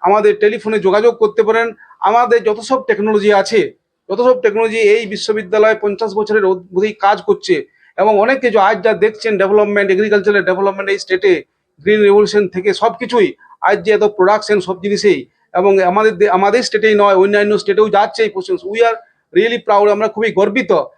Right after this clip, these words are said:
এবং আমাদের আশা করব আমরা আমাদের মা-, মাননীয় মন্ত্রীগণ যারা এসেছেন, আমরা really ওনাদের উপর আমার খুবই গ্রেটফুল, থ্যাঙ্কফুল। ওনাদের আশীর্বাদ আমাদের উপরে থাকবে। আমাদের,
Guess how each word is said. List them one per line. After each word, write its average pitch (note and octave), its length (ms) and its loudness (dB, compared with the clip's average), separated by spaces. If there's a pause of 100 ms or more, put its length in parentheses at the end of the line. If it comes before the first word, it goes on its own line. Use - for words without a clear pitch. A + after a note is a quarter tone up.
(180)
এবং F#3+ 180 0
আমাদের G3 280 2
আশা F#3 200 0
করব A#3 400 4 (280)
আমরা G3+ 440 2
আমাদের G3 520 0
মা-, F#3+ 160 -2
মাননীয় G3+ 400 -2
মন্ত্রীগণ G3 800 -2
যারা F#3+ 140 4
এসেছেন, G#3 420 0
আমরা F3+ 260 0
really G#3 400 0
ওনাদের F#3 260 2
উপর F3+ 380 -2
আমার F3 160 0
খুবই F#3 260 2
গ্রেটফুল, G3+ 500 0
থ্যাঙ্কফুল। G3+ 540 2 (340)
ওনাদের G#3+ 380 2
আশীর্বাদ G3+ 460 0
আমাদের F#3+ 260 -2
উপরে G3 200 0
থাকবে। G3+ 420 0 (300)
আমাদের, G#3+ 420 2